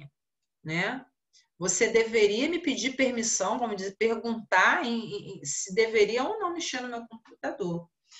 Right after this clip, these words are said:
Então, você pode observar aqui, analyze, analisar essa statement,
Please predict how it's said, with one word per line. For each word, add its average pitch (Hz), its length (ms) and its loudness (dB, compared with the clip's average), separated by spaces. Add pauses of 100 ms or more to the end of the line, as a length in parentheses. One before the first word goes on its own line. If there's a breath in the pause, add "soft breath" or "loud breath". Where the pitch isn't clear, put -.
Então, 233 160 2
você 302 220 0
pode 285 260 2
observar 196 600 0
aqui, 269 260 -4
analyze, 208 960 2
analisar 180 720 0 (320 loud breath)
essa 170 720 4
statement, 180 840 -2